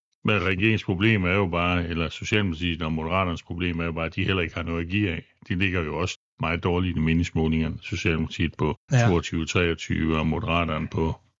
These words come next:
Speaker 1: syv, øh, som er et par procent under valgresultat. Så det er jo ikke sådan, de bare kan sige, "Nu skal vi skabe ro i
Speaker 2: Nej.
Speaker 1: Venstre ved at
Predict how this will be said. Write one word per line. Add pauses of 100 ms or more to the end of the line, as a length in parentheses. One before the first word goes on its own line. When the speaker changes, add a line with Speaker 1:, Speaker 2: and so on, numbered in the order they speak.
(100)
Speaker 1:
syv, (160)
øh,
som
er
et
par
procent
under
valgresultat.
Så
det
er
jo
ikke
sådan,
de
bare
kan
sige,
"Nu
skal
vi
skabe
ro
i
Speaker 2:
Nej.
Speaker 1:
Venstre
ved
at